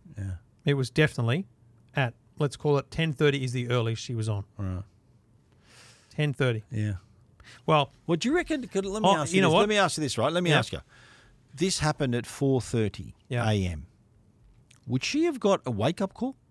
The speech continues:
Speaker 1: Would she? Would they have said, "Oh, look, we better wake Kelly up"? Would she have
Speaker 2: Hmm.
Speaker 1: woke, got a call at, like, five A M to say, "Hey, just let you know, we got an outage"? <laughs> Should, would the C E O?
Speaker 2: Yes.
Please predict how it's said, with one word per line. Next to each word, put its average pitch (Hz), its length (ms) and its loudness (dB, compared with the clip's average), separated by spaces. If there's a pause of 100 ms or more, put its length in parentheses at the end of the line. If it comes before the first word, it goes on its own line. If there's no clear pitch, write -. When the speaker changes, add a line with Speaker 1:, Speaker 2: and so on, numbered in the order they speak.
Speaker 1:
Would 147 140 2
she? 190 180 6
Would 165 180 4
they 190 180 4
have 170 140 2
said, 151 360 0
"Oh, 127 160 4
look, 135 160 0
we 147 100 4
better 143 200 2
wake 113 240 2
Kelly 131 280 0
up"? 67 120 -8 (720)
Would 135 140 2
she 262 160 2
have 320 80 4
Speaker 2:
Hmm. 254 60 4
Speaker 1:
woke, 170 340 4
got 147 160 4
a 131 80 6
call 143 480 4
at, 113 100 -6
like, 110 180 -2
five 123 400 2
A 113 100 2
M 127 300 0
to - 120 -6
say, 113 420 2 (420)
"Hey, 120 160 2
just 123 220 -4
let 147 100 -2
you 113 120 -4
know, 120 320 0 (220)
we 147 80 -10
got 202 140 -4
an 113 100 -2
outage"? 113 420 -6 (360)
<laughs> 202 80 0 (800)
Should, 190 280 0
would 185 240 6
the 175 80 2
C 233 380 -2
E 185 60 2
O? 147 160 2
Speaker 2:
Yes. - 360 2